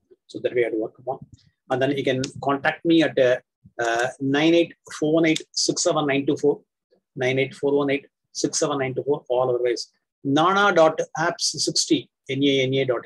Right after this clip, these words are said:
A P P S six zero at the rate gmail dot com, fine, one of the methods. And then you can also watch my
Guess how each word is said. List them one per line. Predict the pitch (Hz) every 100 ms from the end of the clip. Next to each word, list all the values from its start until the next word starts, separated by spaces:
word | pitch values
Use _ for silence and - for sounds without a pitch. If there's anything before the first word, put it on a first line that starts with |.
| -
A | 131 135
P | 156
P | 139
S | 139 -
six | 131
zero | 123 123 - _ _ _ _ 135
at | 143
the |
rate | 139 135 -
gmail | 131 139
dot | 123 120
com, | - 127
fine, | - - _ -
one | 131
of | 127
the | 120
methods. | 127 123 - _ _ -
And | 156
then |
you | 165
can | 175
also | 180 202
watch | 143 160 202 202 -
my | 147 143 139 135